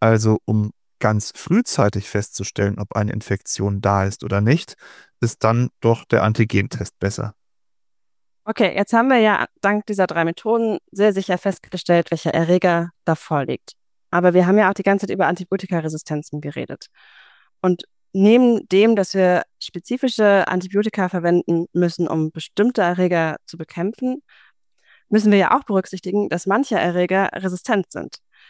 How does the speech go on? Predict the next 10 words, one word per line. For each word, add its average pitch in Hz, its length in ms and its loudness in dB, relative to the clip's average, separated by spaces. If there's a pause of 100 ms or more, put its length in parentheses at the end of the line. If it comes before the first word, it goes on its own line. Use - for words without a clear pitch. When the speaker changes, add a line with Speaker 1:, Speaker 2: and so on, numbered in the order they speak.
(520)
Speaker 2:
Wie 220 140 2
können 226 160 2
wir 214 80 2
denn 202 160 6
jetzt 196 280 0
die 190 220 2
Arzneimittelresistenzen 180 1400 -2
im 180 120 0
Labor 214 260 0
feststellen? - 640 -8